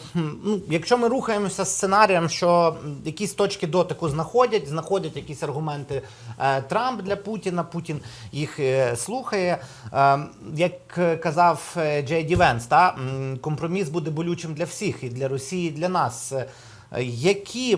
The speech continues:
можуть бути сценарії, де, е, нам доведеться погоджуватися для того, щоб не, не відлякати Трампа, для того, аби він,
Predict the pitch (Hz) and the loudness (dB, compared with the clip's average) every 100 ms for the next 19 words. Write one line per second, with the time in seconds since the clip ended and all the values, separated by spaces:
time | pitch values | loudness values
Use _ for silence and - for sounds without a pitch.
0 | 143 170 208 170 151 131 156 165 160 - | 2 0 2 0 -2 -6 -6 -4 -4 -2
1 | 175 180 247 262 240 190 147 180 156 - | -2 0 2 2 0 0 4 4 2 -4
2 | - - 135 139 143 143 - - - 160 | -20 -4 2 6 6 4 -2 -20 -8 4
3 | 208 196 160 202 190 208 190 175 170 151 | 4 6 6 8 8 6 6 0 -2 2
4 | 202 233 208 247 233 226 220 190 190 202 | 4 4 2 -2 -2 -2 -4 -4 0 0
5 | 196 175 160 160 185 190 175 - - 175 | 0 -2 -2 0 0 0 -2 -6 -4 -2
6 | 180 165 170 175 156 143 165 202 202 156 | 0 0 2 2 2 -2 -2 0 -2 -6
7 | 135 165 151 135 151 156 | -4 0 0 0 -2 -4